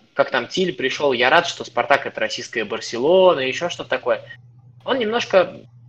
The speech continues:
ну, не то чтобы расхолаживает игроков, но он их заставляет себя чувствовать излишне сильными, излишне топовыми. И подсознательно тебе кажется, что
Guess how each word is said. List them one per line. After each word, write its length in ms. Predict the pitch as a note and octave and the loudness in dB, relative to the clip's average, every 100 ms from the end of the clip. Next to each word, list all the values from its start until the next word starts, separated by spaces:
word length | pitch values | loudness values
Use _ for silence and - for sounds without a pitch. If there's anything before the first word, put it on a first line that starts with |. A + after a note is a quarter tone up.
| _ - | _ -20
ну, 460 | B2 F#3 F#3+ A#2+ - | -6 -2 -2 -4 -6
не 160 | E3 | -2
то 120 | G#3+ C#4+ | 4 4
чтобы 220 | G#3+ F#3+ | 4 -2
расхолаживает 680 | F3+ F3+ F#3+ D3+ A#2+ A2 | 0 4 6 4 -2 -6
игроков, 400 | A2+ B2 - G#2 - _ - | -4 -4 -4 -6 -8 _ -14
но 440 | D3 F#3 A3 G#3 | -6 -2 0 0
он 300 | - C#3 A3 | 0 -4 -2
их 120 | F3+ | -4
заставляет 500 | C#3+ - D#3 F#3+ A3+ | -4 -4 2 2 2
себя 280 | - E3 D#3 | 0 0 0
чувствовать 440 | - F#3 - C#3 | -2 -6 -6 -6
излишне 400 | C3+ D#3+ F#3+ D#3+ | -4 0 -2 -2
сильными, 680 | C#3+ F#3 D#3+ G#2+ F#2+ G2 G#2+ - | -4 -2 -2 -4 -8 -10 -10 -8
излишне 380 | A#2+ F#3 - C#3 | -2 0 0 -2
топовыми. 680 | - F3 - F#2 C#2+ C2 - - - - - - | 2 2 2 -10 -14 -18 -20 -16 -14 -10 -12 -6
И 80 | C#3+ | -2
подсознательно 680 | E3 F3 E3+ A#3+ C#4+ G#3+ C#3+ | 0 2 4 4 2 0 -2
тебе 220 | D3+ D3+ | 0 0
кажется, 460 | G3+ A#3+ - - | 2 2 0 -4
что 560 | - - C3+ B2+ A2+ - | -6 0 2 4 2 -2